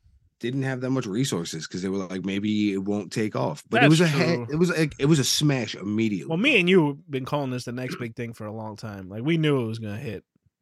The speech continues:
Speaker 1: Yeah.
Speaker 2: The other
Speaker 1: 'Cause it's
Speaker 2: thing
Speaker 1: fucking amazing.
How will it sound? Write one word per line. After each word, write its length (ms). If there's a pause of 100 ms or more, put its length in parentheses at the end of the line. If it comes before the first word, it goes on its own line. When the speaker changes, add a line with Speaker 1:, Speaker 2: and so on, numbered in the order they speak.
(280)
Speaker 1:
Yeah. 260 (240)
Speaker 2:
The 100
other 160
Speaker 1:
'Cause 120
it's 140
Speaker 2:
thing 200
Speaker 1:
fucking 240
amazing. 560